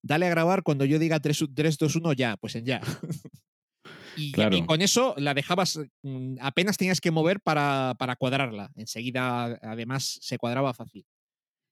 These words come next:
Speaker 1: Y,
Speaker 2: Sí, sí, sí.
Speaker 1: y nada, o sea, metía la... Me-, o sea, meto la, eh, el título de, de, de entrada,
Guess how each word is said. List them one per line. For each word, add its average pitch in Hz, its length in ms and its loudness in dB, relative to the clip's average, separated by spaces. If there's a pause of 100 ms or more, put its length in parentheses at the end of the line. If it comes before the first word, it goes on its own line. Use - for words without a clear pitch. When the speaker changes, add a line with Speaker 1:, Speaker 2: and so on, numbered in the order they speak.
(420)
Speaker 1:
Y, 139 300 -10
Speaker 2:
Sí, 101 160 2
sí, 95 140 4
sí. 87 200 0 (200)
Speaker 1:
y 139 160 -6
nada, 170 260 2
o 135 40 2
sea, 127 220 0
metía 135 540 0
la... 147 800 0
Me-, 135 180 -4
o 131 160 -10
sea, 123 180 -4
meto 143 320 0
la, 135 1600 0 (1000)
eh, 120 200 -10
el 123 180 -6
título 160 380 4
de, 151 500 2
de, 147 240 0
de 143 80 0
entrada, 214 560 2